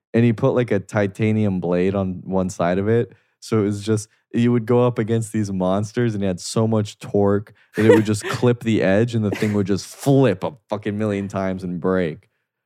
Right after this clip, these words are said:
Speaker 2: Yeah.
Speaker 1: But I think in the higher level competition,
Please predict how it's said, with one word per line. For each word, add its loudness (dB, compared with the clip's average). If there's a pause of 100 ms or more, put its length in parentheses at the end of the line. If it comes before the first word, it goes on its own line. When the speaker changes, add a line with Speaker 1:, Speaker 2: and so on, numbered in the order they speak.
(140)
Speaker 2:
Yeah. 2
Speaker 1:
But 4
I 0
think -2
in 0
the -2
higher -2
level 0
competition, -4